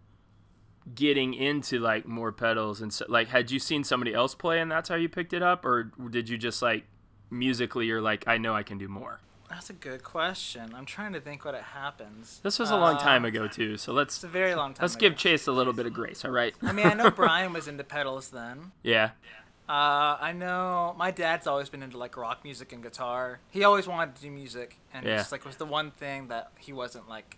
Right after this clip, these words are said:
Speaker 2: incredible at.
Speaker 1: Yeah.
Speaker 2: And
Speaker 1: Huh.
Speaker 2: so I just naturally kinda filled those holes. I'm good at researching things, so, like,
Speaker 1: Oh, yeah.
Speaker 2: there's a bunch of, like, uh, like, everyone now, the worship players look at wor-, other worship guys' pedal boards, but,
Speaker 1: Mm-hmm.
Speaker 2: like,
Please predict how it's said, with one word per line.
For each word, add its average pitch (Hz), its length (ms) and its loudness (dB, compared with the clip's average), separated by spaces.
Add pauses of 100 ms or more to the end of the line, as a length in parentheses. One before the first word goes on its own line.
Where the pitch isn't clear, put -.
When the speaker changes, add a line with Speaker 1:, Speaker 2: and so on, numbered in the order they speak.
(120)
Speaker 2:
incredible 113 480 -10
at. 98 140 -14 (140)
Speaker 1:
Yeah. 110 220 2 (120)
Speaker 2:
And 127 160 -12
Speaker 1:
Huh. - 100 -4
Speaker 2:
so 120 440 -2 (580)
I 151 160 0
just 147 140 -6
naturally 143 500 -6
kinda 131 240 -10
filled 139 240 -12
those 131 200 -8
holes. 135 360 -6
I'm 190 100 -4
good 220 140 2
at 175 100 -2
researching 175 500 -8
things, 185 460 -8
so, 156 100 -8
like, 131 100 -2
Speaker 1:
Oh, 117 180 4
yeah. 98 240 0 (220)
Speaker 2:
there's 170 200 0
a 180 60 -4
bunch 175 260 2
of, 165 140 -2
like, 156 240 0 (840)
uh, 139 400 -2
like, 170 100 -2
everyone 196 320 0
now, 170 360 4
the 165 100 -6
worship 156 280 -4
players 151 260 -6
look 143 100 -10
at 120 100 -8
wor-, 127 160 -14
other 147 180 -6
worship 127 380 -8
guys' 165 240 2
pedal 185 220 -4
boards, 185 420 -4
but, 147 100 -6
Speaker 1:
Mm-hmm. 127 80 -2
Speaker 2:
like, 123 260 -4